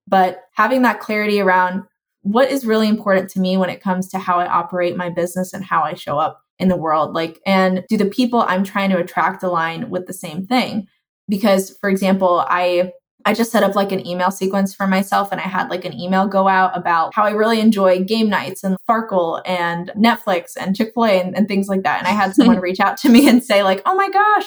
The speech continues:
Speaker 1: I love this. This is amazing." And so, and of course, that's just a small example, but having clarity around how you want to show up first and your writing style first can almost bring more clarity around the type of person that you want to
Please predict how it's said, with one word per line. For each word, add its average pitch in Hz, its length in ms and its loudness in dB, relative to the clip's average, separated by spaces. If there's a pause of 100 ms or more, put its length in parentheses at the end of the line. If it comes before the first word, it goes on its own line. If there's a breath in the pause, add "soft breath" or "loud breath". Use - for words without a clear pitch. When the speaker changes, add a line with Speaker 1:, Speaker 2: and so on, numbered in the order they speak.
Speaker 1:
I 302 120 2
love 349 240 4
this. 285 180 4
This 359 180 2
is 359 120 4
amazing." 285 720 4
And 226 220 6
so, 202 400 2 (380 loud breath)
and 220 160 4
of 220 100 -4
course, 269 220 0
that's 214 220 -2
just 202 180 -6
a 185 160 2
small 202 320 -2
example, 185 580 -2
but 175 260 -2 (320)
having 262 420 -2 (300)
clarity 220 320 4
around 185 280 2
how 196 280 0
you 190 240 -2
want 226 180 0
to 233 80 -8
show 226 220 0
up 208 240 -4 (240)
first 254 460 -2 (180)
and 196 180 4
your 196 140 2
writing 196 460 0
style 180 520 -2 (200)
first 190 440 -2 (380)
can 233 100 4
almost 302 380 0
bring 240 400 2
more 208 260 0
clarity 196 380 -2
around 185 300 2
the 185 100 -6
type 190 220 -2
of 185 160 -4
person 185 320 -4
that 180 140 -6
you 175 200 -4
want 165 260 -4
to 165 480 -8